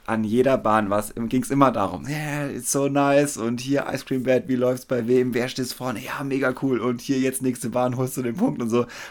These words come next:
Und er war voll in unserer Wette drin. Wir haben die ganze Zeit, also oder viel darüber gesprochen,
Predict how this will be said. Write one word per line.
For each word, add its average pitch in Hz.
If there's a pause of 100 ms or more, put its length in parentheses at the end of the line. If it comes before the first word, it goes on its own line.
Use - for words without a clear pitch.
Und 98
er 131
war 120
voll 139
in 123
unserer 113
Wette 117
drin. 101
Wir 104
haben 107
die 107
ganze 127
Zeit, 117
also 85
oder 78
viel 123
darüber 101
gesprochen, 120